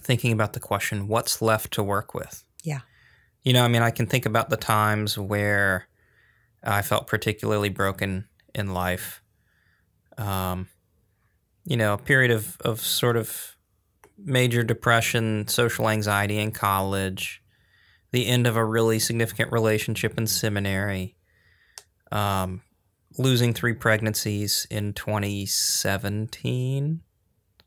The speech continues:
Speaker 1: Was it twenty seventeen? Yeah, twenty seventeen, not twenty eighteen. Um, and I think that the way that I, you know, one of the ways I've tried to not ruminate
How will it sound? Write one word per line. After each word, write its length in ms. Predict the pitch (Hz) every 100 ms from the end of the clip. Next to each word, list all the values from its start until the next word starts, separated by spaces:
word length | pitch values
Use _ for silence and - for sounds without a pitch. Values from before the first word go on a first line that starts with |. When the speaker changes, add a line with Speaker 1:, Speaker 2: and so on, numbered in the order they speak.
| _ _ _ _ _ _ _ _ -
Speaker 1:
Was 160 | 120
it 120 | 113
twenty 280 | - 120 120
seventeen? 1000 | 117 - 123 147 156 - - 160 160 160
Yeah, 220 | - 127 90 _ -
twenty 200 | - 110
seventeen, 600 | - 98 98 - 120 127 _ _ _ - - - - - - -
not 200 | 113 -
twenty 260 | - 107 101
eighteen. 460 | 104 - 107 101 - _ - - - - - _ _ -
Um, 680 | 120 113 110 110 107 104 101 - - _ _ _ _ _ _ - - _ _ _ -
and 120 | 139
I 100 | 131
think 240 | 123 139 131
that 160 | 143
the 120 | 123 117
way 320 | 120 120 120
that 180 | 117 110
I, 480 | 110 107 107 107 - _ _ _ _ _ _ _ _ _ _
you 120 | - 113
know, 120 | 104
one 260 | 113 123
of 60 | 123
the 80 | 117
ways 360 | 113 107 107
I've 140 | 107 101
tried 400 | - 107 104 101
to 80 | 110
not 400 | 104 104 107 -
ruminate 720 | 110 113 113 107 98 101